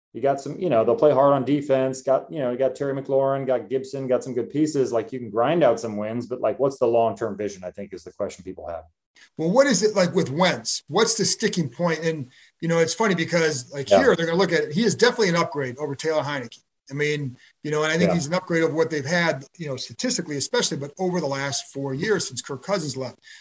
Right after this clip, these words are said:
Speaker 2: But what is it you hear about Carson Wentz? What are the concerns or questions that people have on him?
Speaker 1: So that's complicated, probably with a lot of layers to it, because it's like he's depicted as this locker room dud, right? Like, he, like,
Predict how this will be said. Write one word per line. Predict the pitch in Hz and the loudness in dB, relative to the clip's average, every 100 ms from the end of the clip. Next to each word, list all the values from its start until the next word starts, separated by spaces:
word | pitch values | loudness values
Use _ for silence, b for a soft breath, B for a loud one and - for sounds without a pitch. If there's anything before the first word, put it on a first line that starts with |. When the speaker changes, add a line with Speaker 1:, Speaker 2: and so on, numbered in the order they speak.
| B _ | B _
Speaker 2:
But | 139 | -8
what | 151 247 | 0 0
is | 285 220 | 2 0
it | |
you | 180 180 | 0 -2
hear | 127 196 | 0 2
about | 165 156 151 | 2 2 -2
Carson | - 170 151 151 | -2 -4 -2 -4
Wentz? | 139 127 | -6 -2
What | 160 226 | 0 2
are | |
the | 196 | 0
concerns | 185 143 131 196 190 185 175 170 | -4 -4 -4 -2 0 0 0 -4
or | - | -8
questions | 135 - 170 160 151 131 | -14 -6 -6 -4 -6 -6
that | 135 | -6
people | - 165 135 | -8 -8 -8
have | 120 139 123 | -8 -8 -8
on | 117 110 | -10 -12
him? | 107 _ _ _ _ | -18 _ _ _ _
Speaker 1:
So | - 135 135 135 143 | 2 6 8 6 6
that's | 143 151 | 2 2
complicated, | 143 151 147 143 127 123 | 2 2 2 0 0 2
probably | 139 151 | 4 4
with | 131 | 4
a | |
lot | 120 120 | 2 2
of | |
layers | 117 127 135 131 | 2 0 0 -4
to | 117 104 | -6 -8
it, | 101 | -8
because | 104 117 110 107 101 - - _ _ _ _ _ _ - | -6 -2 0 -2 -4 -10 -18 _ _ _ _ _ _ -10
it's | 113 | 2
like | 123 117 | 2 4
he's | 135 110 | 0 0
depicted | 127 175 180 143 113 | 0 2 2 4 4
as | 113 | 2
this | 120 110 | 0 -4
locker | 110 120 156 143 | 2 4 4 2
room | 117 113 101 | -2 -4 -4
dud, | - 131 117 90 | 2 4 4 2
right? | 92 107 - | -2 -2 -2
Like, | 107 104 - | -6 -8 -10
he, | - | -10
like, | 110 104 | -4 -4